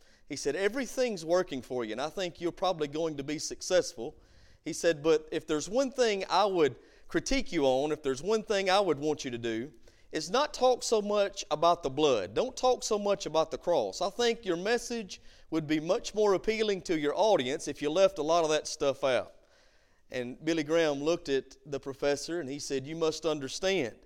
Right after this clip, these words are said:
if I don't preach about the blood and I don't preach about the cross, then I have no message." And he's right. If we don't preach about the blood and we don't preach about the cross,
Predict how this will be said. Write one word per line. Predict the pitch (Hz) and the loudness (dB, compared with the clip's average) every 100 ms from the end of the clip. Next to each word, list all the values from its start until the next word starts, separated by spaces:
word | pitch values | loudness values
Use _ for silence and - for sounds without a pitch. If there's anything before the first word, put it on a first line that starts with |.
| _ _ - - _ | _ _ -20 -20 _
if | 135 - | -4 6
I | 180 | 8
don't | 185 170 | 8 4
preach | - 196 170 - - | 2 0 0 -6 -4
about | 147 156 156 | 4 4 4
the | 135 | 0
blood | 156 196 147 156 | 6 8 8 6
and | 151 | 2
I | 151 | 2
don't | 170 156 | 4 2
preach | - 180 175 151 | 2 0 0 0
about | 156 151 | 2 2
the | 135 | 0
cross, | 208 233 156 - | 2 2 2 0
then | 165 | -2
I | 175 | 0
have | 175 226 170 | 2 2 2
no | 139 | -2
message." | 123 104 - - - - - - - - - | -4 -8 -10 -18 -20 -20 -20 -20 -20 -20 -12
And | 110 | -4
he's | 170 165 | -4 2
right. | 214 202 110 - | 6 6 4 -4
If | 120 | -14
we | 139 208 | -6 0
don't | 226 214 214 | 2 2 2
preach | 226 247 247 | 0 0 4
about | 220 233 | 6 6
the | 254 | 6
blood | 208 165 143 180 | 6 8 8 6
and | 170 | 2
we | 165 | 0
don't | 208 208 | 2 0
preach | - 208 - | 0 -2 0
about | 202 220 | 2 2
the | 226 | 2
cross, | 220 175 135 175 - | 4 6 6 4 -2